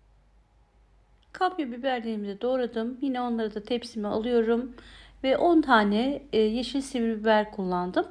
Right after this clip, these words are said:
Onları da küçük küçük olacak şekilde doğruyorum. Biberleriniz çok büyükse, e, yedi sekiz tane bile yeterli olacaktır. Acı seviyorsanız acı biber de kullanabilirsiniz. Benim kullanmış olduğum biberler tatlı biberdi.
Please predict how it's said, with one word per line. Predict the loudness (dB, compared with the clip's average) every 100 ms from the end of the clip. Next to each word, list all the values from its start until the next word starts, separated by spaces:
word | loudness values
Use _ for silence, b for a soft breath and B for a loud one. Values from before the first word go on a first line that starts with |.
| 0
Onları | 2 4 4
da | 0 -2
küçük | -12 -10
küçük | -8 0
olacak | 2 2 -2
şekilde | -6 -8 -8 -6 -2
doğruyorum. | 0 0 0 -2 0 -2 -2 B B B B B -2
Biberleriniz | 6 8 8 6 4 4 2
çok | 0 0 0
büyükse, | -2 -2 -2 0 0 -2
e, | 0
yedi | 2 2 2 -2
sekiz | -4 -10 -10 -4
tane | -2 -2 -4
bile | -4
yeterli | -4 -4 -2 -2 0
olacaktır. | -2 -2 -4 -6 -6 -6 -4 -4 -8 B B B B B B
Acı | 0 0 0
seviyorsanız | 2 4 4 2 2 2 0 0
acı | 0 0
biber | 0 4 4 2
de |
kullanabilirsiniz. | -4 -4 -2 -2 -4 -4 -4 -2 -2 0 0
Benim | 0 -2 -4
kullanmış | -4 2 4 4 2
olduğum | 0 0 0 -2
biberler | -2 0 0 0 -4
tatlı | -4 -6 -6 -8
biberdi. | -2 -2 -2 0 -2